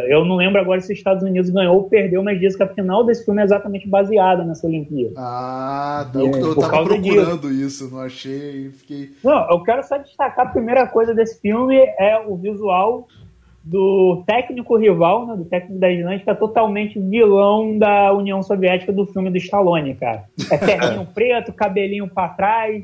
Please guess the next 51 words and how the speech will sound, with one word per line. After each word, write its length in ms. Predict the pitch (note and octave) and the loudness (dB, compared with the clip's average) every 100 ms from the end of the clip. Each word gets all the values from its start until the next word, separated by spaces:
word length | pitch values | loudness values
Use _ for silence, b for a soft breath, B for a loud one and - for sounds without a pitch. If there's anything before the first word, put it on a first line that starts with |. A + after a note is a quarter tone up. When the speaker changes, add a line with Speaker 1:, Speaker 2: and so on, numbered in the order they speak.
| - - | -6 0
Speaker 1:
Pô, 140 | E4 | 2
cara, 320 | - D3 A#2+ C3 | 2 -4 -4 -4
eu, 100 | D#3+ | -4
eu, 260 | F3 D#3+ | 0 0
você 260 | D#3 D#3 A#3 | -2 -2 -2
mesmo 200 | A3+ A3 | 0 -2
falou, 320 | A3 F3+ G3 | 0 2 2
cara, 220 | G3 C3 A#2+ | 2 0 -2
que 60 | |
você 100 | - | -4
não 120 | D3 | -2
curtiu 320 | D#3 C#3+ - D#3 | 0 0 0 0
muito 280 | C#3+ D3 | 0 -2
o 40 | D3 | -4
segundo. 640 | - A#2 A#2 F#3 F#3 A#2 - B _ | -4 -2 2 2 2 -2 -10 B _
Pô, 100 | - | 0
eu 40 | D#4+ | 2
vou 80 | C4 | 2
te 80 | |
falar 200 | - A#3+ | 2 0
que 100 | A#3 | 2
eu 80 | A3+ | 2
gosto 340 | F#3 G#3+ B3 A3 | 4 2 0 -8
mais 180 | G3+ | -8
do 60 | G3+ | -8
segundo 320 | G3+ F3+ G3+ | -6 -4 0
exatamente 420 | F#3+ G3+ G#3 G3 | 0 2 2 0
porque 140 | F#3+ G#3+ | 2 0
ele 100 | G3+ | 0
se 120 | G3 | -2
aprofunda 840 | G3 - A3 A3 G#3 A3+ G3 D#3+ F#3 | -4 -2 -2 -2 -6 -2 0 0 -2
nas 220 | D3 D3 | -2 -2
crianças. 400 | - D3 C3+ B2 - | -2 -2 -2 -6 0
Porque 140 | G#4+ | 2
não, 220 | G#4+ G4 | 2 2
eles 180 | A#3 - | -2 0
são 220 | A#3+ A#3+ | -2 0
parte 340 | - F#3+ F#3+ G3 | 0 0 -2 -4
do 160 | F#3 E3+ | -6 -2
filme. 280 | F3 A#3 G3 - _ _ | 0 0 -2 -10 _ _
E 60 | G#3+ | 0
aí 120 | F#3+ | 2
ele, 260 | G#3 A3+ A3+ | -2 -6 -10
ele 400 | F3 F3 E3+ D3 D#3+ | -12 -10 -10 -12 -6
dá 140 | D#3+ | -4
uma 200 | A3+ C4+ A3 | -4 -8 -18
enxugada 580 | - G3+ E3+ F3 F3 | -16 -12 -6 -4 -6
no 120 | E3+ E3 | -8 -8
elenco, 480 | D3 D3 G#3 - | -6 -6 -8 -8
né? 180 | A#3 A#3 | -8 -6
Eles, 240 | E3 C#3+ | -6 -6